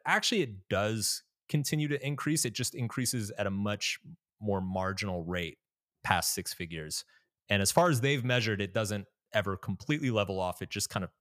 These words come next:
slows down over time. And what's super fascinating about the research is that they find that people who are unhappy without money,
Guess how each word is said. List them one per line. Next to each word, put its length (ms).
slows 500
down 380
over 160
time. 360
And 100
what's 160
super 320
fascinating 460
about 200
the 60
research 500
is 120
that 140
they 100
find 280
that 180
people 300
who 140
are 180
unhappy 640
without 420
money, 400